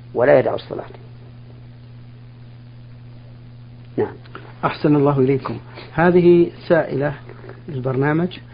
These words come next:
Speaker 2: تقول: "السلام عليكم ورحمة الله وبركاته." تذكر بأنها فتاة تزوجت من شاب وهي صغيرة، وبعد الزواج بفترة قصيرة وبتأثير من بعض الناس والأقارب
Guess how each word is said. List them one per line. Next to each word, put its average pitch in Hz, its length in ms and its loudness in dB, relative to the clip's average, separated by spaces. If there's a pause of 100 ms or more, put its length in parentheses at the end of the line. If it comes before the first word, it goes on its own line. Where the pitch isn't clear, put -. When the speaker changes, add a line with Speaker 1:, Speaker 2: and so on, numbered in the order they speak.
(160)
Speaker 2:
تقول: 147 400 -2
"السلام 127 380 -6
عليكم 139 520 -4
ورحمة 120 340 -8
الله 131 300 -2
وبركاته." 123 640 -6 (640)
تذكر 160 400 0
بأنها 127 500 0
فتاة 151 400 2
تزوجت 143 800 0
من 123 120 0
شاب 156 460 0
وهي 131 220 0
صغيرة، 151 520 2 (400)
وبعد 175 320 6
الزواج 156 440 6
بفترة 139 680 0
قصيرة 139 480 0 (280)
وبتأثير 151 880 6
من 127 260 4
بعض 165 300 4
الناس 160 440 4
والأقارب 151 800 4